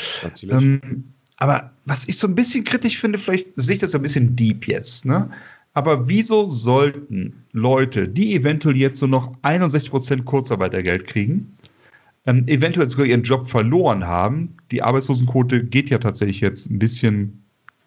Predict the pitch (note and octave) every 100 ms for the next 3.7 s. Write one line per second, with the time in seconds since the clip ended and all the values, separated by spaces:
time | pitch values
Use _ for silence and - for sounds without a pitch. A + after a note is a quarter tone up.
0 | _ _ A2+ C3+ G3+ - - C3 B2+ G3
1 | - G#2+ - A#2 G#2+ D3+ E3 - F3+ G3
2 | G3 - - - - - G3 G#3+ C#3+ D#3+
3 | - C#3 A2+ D3+ F#3+ G#3+ -